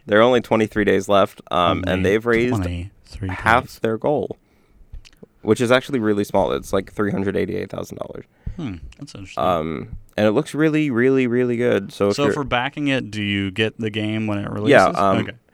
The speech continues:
Speaker 1: one of the, uh, tiers, I think it's the twenty or twenty-five dollar one, you get the game when it releases. Um, you, I think there's gonna be a P S four one, but I don't know if that's
Speaker 2: Okay.
Speaker 1: been announced yet or added yet.
Speaker 2: Okay.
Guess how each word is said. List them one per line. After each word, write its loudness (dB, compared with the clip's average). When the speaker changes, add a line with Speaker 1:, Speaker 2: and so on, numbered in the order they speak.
Speaker 1:
one 2
of -4
the, 0
uh, 2
tiers, -6
I -10
think -2
it's -12
the -8
twenty -10
or -8
twenty-five -6
dollar -6
one, -6
you -8
get -6
the -14
game -4
when -6
it -6
releases. -4
Um, 2
you, -2
I 0
think 0
there's 0
gonna 0
be 0
a 2
P 0
S -2
four -2
one, -6
but 2
I 2
don't 0
know 0
if -6
that's -6
Speaker 2:
Okay. -8
Speaker 1:
been -4
announced -8
yet -2
or -6
added -12
yet. -10
Speaker 2:
Okay. -4